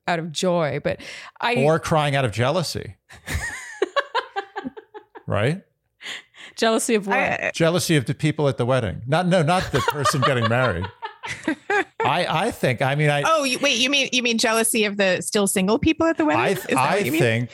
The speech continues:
Speaker 2: personally, and I'm not, I know this sounds funny, but it's, it's not supposed to be. <laughs> It's most of what I say. But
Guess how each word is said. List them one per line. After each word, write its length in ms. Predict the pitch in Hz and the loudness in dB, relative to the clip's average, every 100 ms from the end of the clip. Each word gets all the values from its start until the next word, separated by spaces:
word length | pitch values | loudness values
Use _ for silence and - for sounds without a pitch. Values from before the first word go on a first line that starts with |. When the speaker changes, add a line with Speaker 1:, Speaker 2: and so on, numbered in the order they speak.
| - | -2
Speaker 2:
personally, 800 | 156 151 - 104 92 92 101 117 | 0 0 0 0 2 2 0 0
and 140 | 123 | 0
I'm 100 | 117 | 2
not, 200 | 120 131 | 2 0
I 80 | 127 | 2
know 160 | 127 131 | 2 2
this 140 | 120 | 0
sounds 280 | 143 117 101 | 0 -2 -2
funny, 300 | 139 131 101 | -4 -2 -2
but 120 | 92 | -4
it's, 220 | 95 - | -6 -8
it's 220 | 113 107 | -12 -6
not 160 | 117 104 | -2 -2
supposed 400 | 107 120 117 - | 0 0 0 0
to 80 | 101 | -2
be. 200 | 92 117 | 2 0
<laughs> 40 | 587 587 571 605 640 571 - - - | 0 -8 -8 -8 -8 -12 -18 -20 -14
It's 120 | - | -2
most 260 | 113 110 | 0 2
of 80 | 120 | 0
what 120 | 101 | 0
I 120 | - 85 | 0 -2
say. 340 | 104 95 113 - - - | -2 -2 -4 -8 -20 -4
But 340 | 135 123 113 | 0 2 0